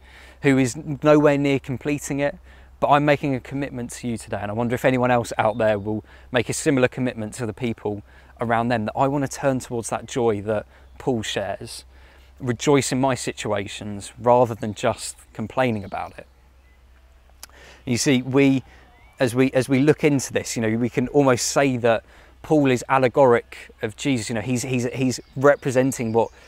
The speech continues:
Jesus shared in his words and the life that he lived out. Jesus always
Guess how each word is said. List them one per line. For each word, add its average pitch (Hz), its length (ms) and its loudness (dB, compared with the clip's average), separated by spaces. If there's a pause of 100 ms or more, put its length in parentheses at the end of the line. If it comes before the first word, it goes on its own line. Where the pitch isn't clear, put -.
(140)
Jesus 123 600 -2 (180)
shared 123 720 0
in 120 140 -8
his 127 260 -4
words 110 360 -2
and 113 100 -2
the 113 40 0
life 127 280 2
that - 140 -12
he 160 200 -2
lived 117 280 -2
out. - 180 -8 (380)
Jesus 139 420 -2 (380)
always 131 640 2